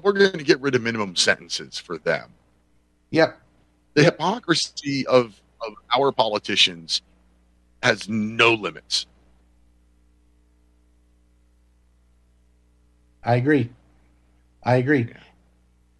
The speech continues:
Speaker 2: And, and when you look at, um, you know, one of the other things that the twenty-eighth Amendment that he wants to a-, a-, apply for is instituting a reasonable waiting period for all gun purchases.
Speaker 1: Mm-hmm.
Speaker 2: Which,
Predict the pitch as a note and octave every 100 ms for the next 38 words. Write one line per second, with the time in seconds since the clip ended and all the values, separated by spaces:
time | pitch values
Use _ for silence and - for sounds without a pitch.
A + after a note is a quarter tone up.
0 | _ - E3 D3+ C#3 - _ - D#3 D3+
1 | D#3 D#3 F3+ F#3 E3 D3 - D3 C3 A#2+
2 | A2+ G#2+ - _ _ D#3 C#3+ C3+ B2+ C3
3 | C#3+ D3+ D3 D#3+ F3+ D#3+ C#3 B2 A2+ -
4 | _ _ _ _ _ _ - B2 E3 D3
5 | C3 C3 B2+ B2 B2 B2 A2+ A#2+ A#2+ A#2
6 | B2 A2 G#2+ A#2 A2+ A#2+ B2+ A#2+ A#2 A2+
7 | A2+ - - - _ _ C#3 C3 C3 F#3
8 | G3 G3 G#3 F#3 C#3 A#2 A2 D3+ C4+ C#4
9 | C#4+ C4 A3+ D#3+ F#3+ A3 F3+ D3 B2+ A#2+
10 | C3 C#3 C3+ C#3 D#3 C3+ G#2+ G2+ - C#2
11 | - - _ _ _ _ B2 C3 F3 -
12 | _ E3+ - - -